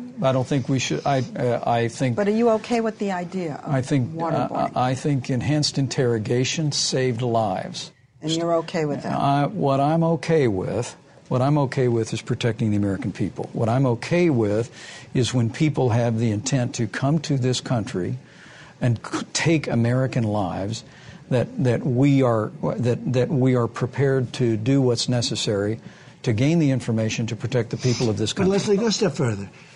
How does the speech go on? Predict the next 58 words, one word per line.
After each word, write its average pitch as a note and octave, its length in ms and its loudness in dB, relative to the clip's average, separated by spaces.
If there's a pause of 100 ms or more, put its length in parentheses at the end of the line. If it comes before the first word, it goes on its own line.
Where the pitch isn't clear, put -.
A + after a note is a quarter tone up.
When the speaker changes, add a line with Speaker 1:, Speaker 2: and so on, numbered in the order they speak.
(260)
Speaker 3:
We A3+ 140 0
have A#3+ 120 0
an G3+ 100 4
enemy, E3 300 4
isis, B2+ 420 -2
and D#3 140 4
others, F#2+ 460 -4 (420)
who F#3 140 0
chop A3+ 300 2
off G#3 180 2
heads, C3 520 -2 (560)
who A3+ 180 2
drown G#3 320 4
people D#3+ 280 2
in C3+ 80 2
steel D3+ 280 0
cages, A#2+ 640 -8 (880)
and C#3+ 100 2
we D3 80 2
can't C#3+ 180 0
do D3 100 -4
waterboarding. A#2 420 -6 (200)
Speaker 1:
Yeah, D4 80 -4
but, C#4+ 140 -2 (200)
Speaker 3:
Okay? F3 180 -2
Speaker 1:
but C#4 100 -6
why D4+ 120 0
Speaker 3:
We're - 80 2
Speaker 1:
would - 80 0
Speaker 3:
not - 120 -2
Speaker 1:
you D#4+ 60 -2
Speaker 3:
playing C#4 320 0
on D4 80 2
Speaker 1:
use C#4 120 -2
Speaker 3:
the C4 60 0
Speaker 1:
their C4+ 140 2
Speaker 3:
same D#3+ 80 -6
field F#3+ 160 0
because - 160 2
you D3 120 2
know D3 60 -4
Speaker 1:
techniques? D3+ 160 -2
Speaker 3:
what? D3 200 -6 (240)
Those B2+ 180 -6
techniques B2+ 480 -6
get A2+ 180 -4
information. G#2+ 640 -4
I A#2 60 -6
don't A#2+ 100 -2
care A#2 160 -4
what G#2 160 -4
anyone C3+ 340 -4
Speaker 1:
Are - 40 0
Speaker 3:
says. G#3+ 100 -2
Speaker 1:
you B3 160 -2
agreeing A3 420 -2
with G#3+ 140 -10
him? G#3+ 120 -12